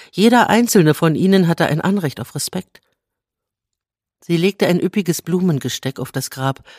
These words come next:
Es war schlimm gewesen, allein mit dem Pastor am offenen Grab zu stehen. Sie hatte den Leichnam der Mutter nach Sylt überführen lassen.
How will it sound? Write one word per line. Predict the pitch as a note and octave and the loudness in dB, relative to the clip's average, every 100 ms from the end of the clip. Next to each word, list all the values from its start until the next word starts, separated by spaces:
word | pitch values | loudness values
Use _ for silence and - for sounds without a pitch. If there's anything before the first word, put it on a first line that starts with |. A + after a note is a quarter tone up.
| - _ _ _ _ _ | -20 _ _ _ _ _
Es | - C3+ | -10 -4
war | D3+ | -4
schlimm | - F3+ F#3 | 0 2 2
gewesen, | D3+ C#3 C#3 C#3 C3 - _ _ - | 0 -2 -2 0 -2 -6 _ _ -2
allein | C#3 C#3 E3 | 2 4 4
mit | D3+ C3+ | 4 2
dem | C3+ | 0
Pastor | D#3 D#3+ - D3+ | 0 -2 0 0
am | C3 C#3 | 2 2
offenen | D3+ D#3+ C#3+ | 0 0 -4
Grab | C#3+ D3+ - | -4 -6 -6
zu | C#3 | -8
stehen. | - C3+ C3 B2+ - - _ _ - | -4 -2 0 -2 -6 -20 _ _ -10
Sie | - F3+ | 0 0
hatte | F#3 G3 | 0 2
den | F#3+ | 2
Leichnam | F3 D#3 D#3+ F3 E3 | 4 2 2 2 2
der | E3 D#3+ | 4 2
Mutter | C#3+ D3 | 2 0
nach | D#3+ E3 | 0 -2
Sylt | - F3 C#3+ | 0 0 2
überführen | C#3 - D3 C#3+ C#3 | -2 -2 -2 2 2
lassen. | C3 - C3 | 2 0 -4